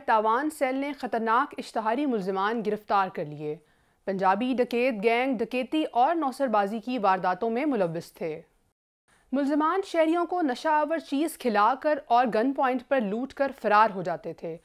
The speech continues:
मुलजमान से लाखों रुपए नकदी, नाजायज़ असलहा, आतिशें और गोलियां बरामद हुई हैं।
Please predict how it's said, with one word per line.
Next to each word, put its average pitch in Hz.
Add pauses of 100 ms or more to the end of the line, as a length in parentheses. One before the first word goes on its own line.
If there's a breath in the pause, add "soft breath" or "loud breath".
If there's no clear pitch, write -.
(240 soft breath)
मुलजमान 190
से 285
लाखों 190
रुपए 285
नकदी, 254
नाजायज़ 190
असलहा, 254
आतिशें 269
और 262
गोलियां 202
बरामद 165
हुई 170
हैं। 165